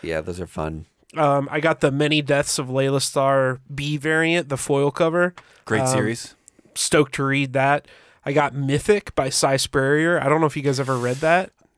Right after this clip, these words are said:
Speaker 2: Is that Cy-, no, it's not Cy
Speaker 3: I
Speaker 2: Spurrier.
Speaker 3: remember
Speaker 2: Whatever.
Speaker 3: Mythic. Um, I get it confused with Nameless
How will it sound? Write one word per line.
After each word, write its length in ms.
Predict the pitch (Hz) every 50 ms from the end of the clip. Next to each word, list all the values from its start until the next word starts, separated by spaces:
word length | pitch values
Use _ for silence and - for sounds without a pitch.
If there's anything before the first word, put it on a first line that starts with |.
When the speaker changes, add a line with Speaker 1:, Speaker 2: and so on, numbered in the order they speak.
| _ _
Speaker 2:
Is 80 | 170 -
that 160 | 220 240 - -
Cy-, 100 | - - - - 160
no, 260 | 160 131 113 107 131 - - -
it's 240 | 170 170 165 - -
not 140 | 123 117 -
Cy 120 | - 113
Speaker 3:
I 20 | 117
Speaker 2:
Spurrier. 200 | - - 139 147
Speaker 3:
remember 280 | 147 147 156 160 160 170
Speaker 2:
Whatever. 280 | 156 135 131 131 120
Speaker 3:
Mythic. 300 | 131 123 110 104 - - - - - - - _ _ _ _ _ _ _ _ _ _ _
Um, 520 | 123 117 113 113 110 110 107 107 107 107 - - _ _ _ _ _ _ - - _ _
I 60 | - 120
get 180 | 107 131 147
it 100 | 180 170
confused 440 | - 165 160 135 - 143 135 127 120
with 280 | 117 117 107 - - _ _ _
Nameless 640 | - 117 110 110 110 113 117 120 120 117 113 - -